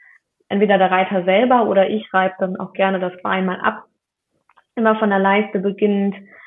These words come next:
über den Oberschenkel entlang des Unterschenkels und dann schön runter entlang des Fußes, weil wir wollen ja, dass die ganze Fußsohle in Richtung Boden federt, ähm, dann kann man sich schon ganz gut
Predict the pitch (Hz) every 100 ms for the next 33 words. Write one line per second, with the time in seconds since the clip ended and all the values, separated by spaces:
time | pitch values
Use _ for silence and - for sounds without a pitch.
0 | _ _ 214 208 202 196 202 196 190 190
1 | 190 190 185 185 185 190 202 190 175 185
2 | 185 202 214 214 185 185 185 185 185 _
3 | _ - 220 214 208 220 214 185 220 240
4 | - _ 202 190 190 185 185 - _ -
5 | _ _ 202 196 - 233 220 202 214 -
6 | _ _ _ _ _ - 180 180 185 185
7 | 185 185 - 180 175 175 202 202 190 190
8 | - 214 208 190 185 180 180 180 196 190
9 | 196 196 190 185 - 185 185 226 - _
10 | _ _ _ _ _ _ _ _ 196 190
11 | 190 190 185 _ _ _ _ - 190 220
12 | 220 214 214 202 208 214 - 214